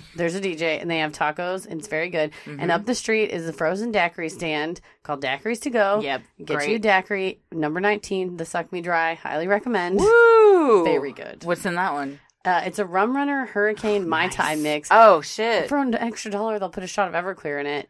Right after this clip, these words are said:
Speaker 2: The
Speaker 1: Oh,
Speaker 2: first few
Speaker 1: always
Speaker 2: sucks.
Speaker 1: throw in the extra dollar.
Speaker 2: I mean, like, the first few sips ta-, sort of taste like Dimetapp, but then after that,
Speaker 1: Once
Speaker 2: it
Speaker 1: you get
Speaker 2: is
Speaker 1: past it.
Speaker 2: very good.
Speaker 1: Once you, your nu-, your lips are numbed a bit, <laughs> it's, everything's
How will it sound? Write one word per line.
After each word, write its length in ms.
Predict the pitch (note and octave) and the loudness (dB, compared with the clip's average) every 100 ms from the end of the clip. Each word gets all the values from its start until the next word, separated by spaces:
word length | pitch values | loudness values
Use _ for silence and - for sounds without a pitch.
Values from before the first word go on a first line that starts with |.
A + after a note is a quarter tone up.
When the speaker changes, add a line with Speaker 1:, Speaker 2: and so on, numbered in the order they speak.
| _ - | _ 0
Speaker 2:
The 120 | D#3+ | 2
Speaker 1:
Oh, 40 | |
Speaker 2:
first 180 | C#3 - | 2 2
few 80 | E3 | 2
Speaker 1:
always 240 | F#3 E3+ | 4 4
Speaker 2:
sucks. 180 | C4+ C4 | 2 2
Speaker 1:
throw 160 | D#3 D3 | 0 -2
in 100 | C#3+ | -4
the 60 | |
extra 300 | C#3+ C3 - | -8 -10 -10
dollar. 320 | C3+ C#3+ D3+ C3 | -6 -4 -4 -6
Speaker 2:
I 100 | A3 | -6
mean, 240 | A#3+ A3+ | -4 -4
like, 160 | A3+ G#3+ | -4 -4
the 80 | G#3 | -6
first 300 | - A3+ - | -8 -8 -8
few 120 | A#3+ | -12
sips 360 | - G3 - - | -8 -8 -8 -12
ta-, 240 | F3+ E3 | -10 -10
sort 260 | - F3+ E3+ | -6 -4 -4
of 80 | |
taste 240 | E3+ F#3+ - | -6 -8 -6
like 160 | F3+ | -8
Dimetapp, 600 | D#3 D3+ D3 C#3+ C#3 C#3 - - | -4 -4 -4 -4 -4 -4 -8 -6
but 160 | F#3 | 0
then 260 | G3 A3 G#3+ | 4 4 4
after 220 | F#3 F3 | 2 0
that, 260 | D#3+ E3+ D#3+ | 2 2 2
Speaker 1:
Once 160 | E3+ | -2
Speaker 2:
it 40 | E3+ | 0
Speaker 1:
you 60 | |
get 100 | F#3 | 0
Speaker 2:
is 40 | F#3 | 2
Speaker 1:
past 260 | C#3+ C3 D3+ | 0 -2 -8
it. 140 | C#3 | -10
Speaker 2:
very 400 | D#3+ E3 D#3+ C#3 | -10 -8 -8 -8
good. 160 | A#2 F#3+ | -6 0
Speaker 1:
Once 340 | G3 A3+ - | 0 0 -2
you, 280 | G#3+ G#3 F#3 | -2 -2 -4
your 140 | F3+ F3+ | -6 -2
nu-, 240 | F3 E3 D#3+ | -2 -2 -4
your 160 | F3+ | -2
lips 220 | F3+ - | -2 -4
are 60 | E3 | -8
numbed 260 | D#3 D3 C#3+ | -6 -6 -6
a 60 | |
bit, 320 | D3+ D3+ D3 - | -4 -4 -4 -8
<laughs> 80 | - | -8
it's, 300 | A3+ - F#3 | -6 -6 -2
everything's 640 | G3+ G#3+ G#3 A3+ G3 G3 | 2 4 4 2 0 -2